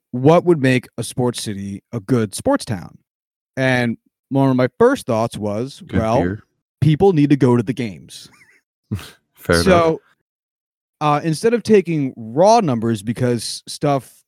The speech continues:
Speaker 1: like baseball, like, we talked about this when we did just regular old attendance. Um, the M L B, the Marlins had a higher attendance numbers than the Chargers. And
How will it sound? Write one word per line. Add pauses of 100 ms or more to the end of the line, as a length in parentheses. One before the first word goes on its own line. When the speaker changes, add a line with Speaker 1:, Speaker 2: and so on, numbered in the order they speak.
(260)
Speaker 1:
like
baseball,
like,
we
talked
about
this
when
we
did
just
regular
old
attendance. (600)
Um, (840)
the (100)
M
L
B, (540)
the
Marlins (520)
had (340)
a
higher (540)
attendance
numbers (220)
than
the
Chargers. (840)
And